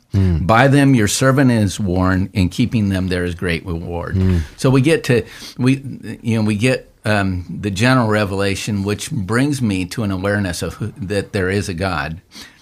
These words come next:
Speaker 1: And that he's a
Speaker 2: Scripture
Speaker 1: certain type of God.
Speaker 2: Uh, uh, yes,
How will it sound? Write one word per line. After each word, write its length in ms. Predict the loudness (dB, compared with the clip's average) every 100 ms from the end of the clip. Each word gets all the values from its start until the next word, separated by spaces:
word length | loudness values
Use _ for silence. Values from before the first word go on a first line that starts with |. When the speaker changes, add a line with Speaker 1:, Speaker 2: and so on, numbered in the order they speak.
| _ _ _ -20 -16 0
Speaker 1:
And 160 | 4 6
that 80 | 6
he's 160 | 6
a 80 | 4
Speaker 2:
Scripture 80 | 4
Speaker 1:
certain 240 | 4 4
type 280 | 4 2 2
of 160 | -2 0
God. 280 | 0 0 2
Speaker 2:
Uh, 120 | 2
uh, 40 |
yes, 440 | 4 2 2 -2